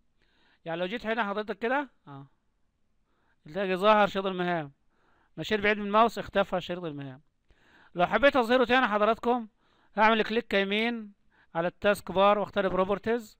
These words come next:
واجي هنا حضراتكم اقول له هنا ايه؟ اوتو هايد ذا تاسك بار، اشيل علامة الصح اللي قدامها، بعد كده اقول له ايه؟ اوكي او ابلاي.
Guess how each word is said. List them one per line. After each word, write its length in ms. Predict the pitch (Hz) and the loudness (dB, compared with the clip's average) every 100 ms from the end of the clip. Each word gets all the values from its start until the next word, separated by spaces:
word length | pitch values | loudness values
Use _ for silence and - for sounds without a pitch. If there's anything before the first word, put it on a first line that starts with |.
| _ _ _ _ _ | _ _ _ _ _
واجي 260 | 175 208 214 | 0 0 2
هنا 160 | 226 175 | 0 0
حضراتكم 840 | 185 190 208 - 226 240 220 240 _ _ _ _ - | 0 0 0 0 -2 -2 -6 -16 _ _ _ _ -14
اقول 200 | 160 185 | -6 -2
له 80 | 196 | -2
هنا 100 | 185 | 0
ايه؟ 160 | 196 208 | 0 0
اوتو 320 | 220 208 180 | 0 0 2
هايد 380 | 185 208 185 - _ | 4 4 2 -4 _
ذا 100 | 160 | -12
تاسك 340 | 165 196 185 170 | -4 -4 -4 -2
بار، 300 | 190 202 202 | 2 2 0
اشيل 240 | - 196 | -4 -2
علامة 240 | 180 180 170 | -2 -2 -6
الصح 260 | 151 175 | -8 -8
اللي 160 | 165 156 | -8 -10
قدامها، 420 | 151 180 196 208 _ _ _ _ - | -6 -4 -2 -6 _ _ _ _ -8
بعد 100 | 165 | -4
كده 220 | 190 185 | 2 2
اقول 220 | 185 202 | 4 2
له 60 | 190 | 2
ايه؟ 140 | 196 | 2
اوكي 580 | 196 175 - 202 233 262 _ _ _ _ _ _ 185 | 2 -2 -2 0 2 0 _ _ _ _ _ _ -2
او 200 | 196 196 | 2 2
ابلاي. 380 | 202 170 135 | 2 0 0